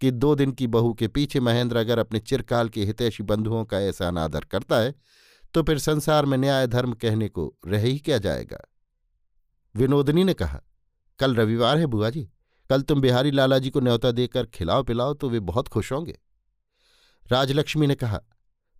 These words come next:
"तुमने बहुत ठीक कहा बहू, तो मैं महेंद्र को बुलवाती हूं,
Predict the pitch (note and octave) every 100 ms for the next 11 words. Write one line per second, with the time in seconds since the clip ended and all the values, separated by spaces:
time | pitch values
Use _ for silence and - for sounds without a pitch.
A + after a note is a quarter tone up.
0 | - B2+ C3+ A2 C3+ - D#3 D#3 G#2+ F#2+
1 | F2 G#2+ - _ _ _ _ _ _ _
2 | - C#3+ D3+ C#3+ C#3 D3+ D3 A2+ G#2+ A2+
3 | C3+ D3